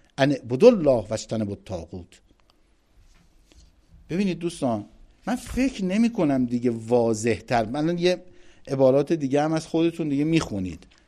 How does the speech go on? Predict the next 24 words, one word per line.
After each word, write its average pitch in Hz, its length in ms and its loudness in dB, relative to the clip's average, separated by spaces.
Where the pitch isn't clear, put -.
هم 156 140 2
سیصد 131 420 -2
و 123 40 -4
بیست 127 300 -8
و 123 60 -2
هشت، 131 320 -4
هم 147 120 -2
سیصد 123 420 -8
و 117 40 -8
بیست 120 300 -10
و 123 60 -2
نه، 160 120 -2
هم 165 180 -4
سیصد 117 420 -6
و 113 40 -2
سی. 110 380 -6
هی 185 120 8
آقا 175 240 4
میان 190 380 0
عبارات 180 440 8
مختلف 165 560 0
انبیا 147 540 0
از، 143 380 0
اه، 117 540 2